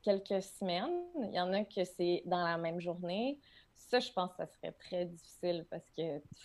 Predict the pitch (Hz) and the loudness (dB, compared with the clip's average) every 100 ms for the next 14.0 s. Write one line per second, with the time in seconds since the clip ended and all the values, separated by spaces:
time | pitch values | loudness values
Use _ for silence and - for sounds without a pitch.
0 | - - - - 185 - - 165 - 180 | -18 -18 -8 -6 -6 -8 -10 -10 -2 0
1 | 185 - 180 - 180 185 180 185 180 180 | 0 -2 -2 -2 -4 -2 -2 -2 0 2
2 | 180 190 190 190 175 175 165 - 180 185 | 2 2 -2 -4 -4 0 -2 -2 -6 -4
3 | 170 - - - 226 - 247 - - - | -8 -2 0 2 0 -4 -8 -8 -12 -14
4 | - - - - 175 175 175 170 170 170 | -14 -14 -8 4 8 10 8 6 0 -2
5 | - - - _ - 196 190 202 254 240 | -6 -10 -20 _ 0 6 10 12 12 10
6 | 196 196 - - 208 202 208 226 240 240 | 8 4 -2 4 8 8 6 4 4 4
7 | 240 - - 185 185 175 180 180 180 196 | 0 -10 -6 0 2 6 6 6 4 4
8 | 208 208 202 180 180 185 - - 170 175 | 4 4 2 2 2 0 0 4 6 6
9 | 185 180 180 - 170 170 196 214 - 175 | 4 0 -2 2 4 6 6 4 0 0
10 | 165 190 190 190 185 175 170 165 160 170 | 0 0 4 4 4 4 4 4 2 -2
11 | - - - - - _ - 185 196 339 | -10 -20 -20 -20 -20 _ -2 2 6 6
12 | 262 180 180 185 202 185 180 - - 190 | 6 2 2 4 4 2 -2 -10 -2 4
13 | 226 247 190 175 175 170 170 175 196 185 | 4 4 0 0 -2 -2 -4 2 2 2